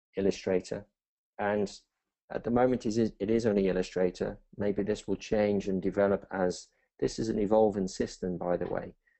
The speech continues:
So it's not just hard and f-, fast fix now. So as it, as it stands at the moment, we have an Illustrator plugin that the designers can actually go in. So we're not actually giving them an extra software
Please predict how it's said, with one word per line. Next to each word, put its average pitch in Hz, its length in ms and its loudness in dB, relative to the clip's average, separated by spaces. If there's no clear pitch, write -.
So - 160 -2
it's - 180 -4
not 131 260 -2
just - 380 -2
hard 110 360 -2
and 98 120 -2
f-, - 80 -20
fast - 380 -4
fix - 400 -2
now. 101 400 -4
So 104 460 0
as 117 220 0
it, - 120 -10
as 113 140 -4
it 107 80 -2
stands 107 300 0
at - 80 -8
the - 60 -8
moment, 104 360 0
we 98 80 -4
have 95 160 -2
an 95 80 -4
Illustrator 113 420 -2
plugin 110 400 -4
that 98 420 0
the 104 120 -2
designers 104 580 0
can 117 140 -6
actually 107 240 -6
go 101 180 4
in. 98 140 2
So - 120 -6
we're 107 140 2
not 143 180 -2
actually - 320 -6
giving 110 300 2
them 101 280 0
an 98 140 -2
extra - 300 -4
software 98 760 2